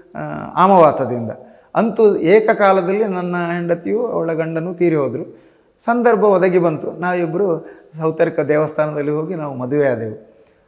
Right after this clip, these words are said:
ಅವಳಿಗೂ ಒಂದು ಮಗು ಇತ್ತು, ಆ, ಹೆಣ್ಣು ಮಗು, ಪೌಷ ಅಂತ ಅವಳ ಹೆಸರು. ಆ, ನನಗೆ ಎರಡು ಗಂಡು ಮಕ್ಕಳು, ಪ್ರಸನ್ನ, ಪ್ರದೀಪ ಅಂತ ಇಬ್ಬರು ಗಂಡು ಮಕ್ಕಳು. ಈ ತ್-, ಕಾಕತಾಳೀಯವಾಗಿ ಸೇರಿದ್ದು ನೋಡಿ ಅದೆಲ್ಲ.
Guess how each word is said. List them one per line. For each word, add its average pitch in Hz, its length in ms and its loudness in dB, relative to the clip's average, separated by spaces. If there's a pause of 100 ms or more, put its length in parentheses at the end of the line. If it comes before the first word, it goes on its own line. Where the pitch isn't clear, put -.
(140)
ಅವಳಿಗೂ 196 380 6
ಒಂದು 175 160 4
ಮಗು 156 260 2
ಇತ್ತು, - 480 -4 (400)
ಆ, 120 60 -8
ಹೆಣ್ಣು 139 240 -4
ಮಗು, 120 240 -4 (840)
ಪೌಷ 156 260 4
ಅಂತ 143 220 2
ಅವಳ 131 180 2
ಹೆಸರು. 120 320 -2 (680)
ಆ, - 40 -4 (560)
ನನಗೆ 226 360 4
ಎರಡು 196 240 6
ಗಂಡು 175 220 2
ಮಕ್ಕಳು, 147 320 0 (540)
ಪ್ರಸನ್ನ, 170 460 2
ಪ್ರದೀಪ 147 420 -2
ಅಂತ 127 200 -6 (400)
ಇಬ್ಬರು 165 220 0
ಗಂಡು 147 220 0
ಮಕ್ಕಳು. 127 340 -8 (840)
ಈ 170 120 4
ತ್-, 170 140 -10
ಕಾಕತಾಳೀಯವಾಗಿ 202 920 6
ಸೇರಿದ್ದು 175 380 4
ನೋಡಿ 135 260 -4
ಅದೆಲ್ಲ. 120 280 -6